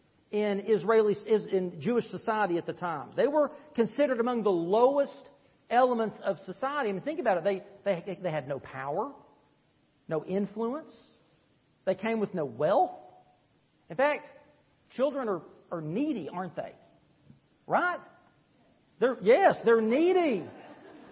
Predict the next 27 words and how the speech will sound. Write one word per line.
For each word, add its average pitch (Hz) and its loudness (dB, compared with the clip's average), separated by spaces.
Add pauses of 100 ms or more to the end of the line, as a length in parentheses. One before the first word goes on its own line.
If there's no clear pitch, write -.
(760)
Especially 311 2
young 320 2
children. 285 4
They 277 4
don't 330 2
produce 269 0
wealth. 233 4
They 262 4
consume 330 -4
it. 277 0 (600)
And 208 -4
as 220 -2
they 226 2
get 220 2
older, 240 4
they 190 2
just 190 -4
consume 180 -8
more 180 -6
and 147 -8
more, 170 -6
don't 139 -10
they? - -12 (1800)
You 240 -2
know, 277 6
we've 269 4
already 320 4